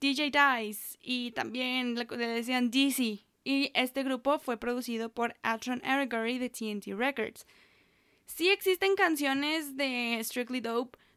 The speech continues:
no están disponibles en ninguna plataforma, pero si ustedes lo buscan como en internet, aunque les voy a dejar el link en el Linktree, están las Lost Tapes o las canciones perdidas que se hicieron de Strictly Dope, son como cuatro o cinco,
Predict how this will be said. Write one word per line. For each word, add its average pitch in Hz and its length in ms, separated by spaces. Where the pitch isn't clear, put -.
no 240 140
están 285 200
disponibles 247 440
en 262 80
ninguna 220 320
plataforma, 220 580
pero 285 220
si 285 60
ustedes 302 300
lo 370 120
buscan 269 260
como 254 320
en 220 120
internet, 220 560
aunque 214 240
les 208 140
voy 208 100
a 220 40
dejar 202 260
el 208 120
link 208 180
en 233 80
el 285 120
Linktree, 262 360
están 269 340
las 285 180
Lost 247 360
Tapes 269 400
o 240 60
las 233 160
canciones 233 360
perdidas 226 540
que 285 140
se 269 100
hicieron 269 360
de 285 200
Strictly 262 360
Dope, 285 260
son 285 140
como 277 200
cuatro 240 400
o 277 40
cinco, 285 440